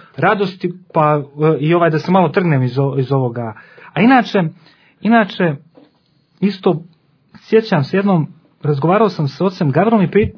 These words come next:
pitao sam ga, to je preko telefona bilo,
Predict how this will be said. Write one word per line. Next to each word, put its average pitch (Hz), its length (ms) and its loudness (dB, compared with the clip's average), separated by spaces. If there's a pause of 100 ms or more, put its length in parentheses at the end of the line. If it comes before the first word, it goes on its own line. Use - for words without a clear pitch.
pitao 208 300 0
sam 202 220 -4
ga, 160 180 -4 (1500)
to 170 100 -2
je 151 60 2
preko 156 200 -2
telefona 165 520 0
bilo, 185 440 2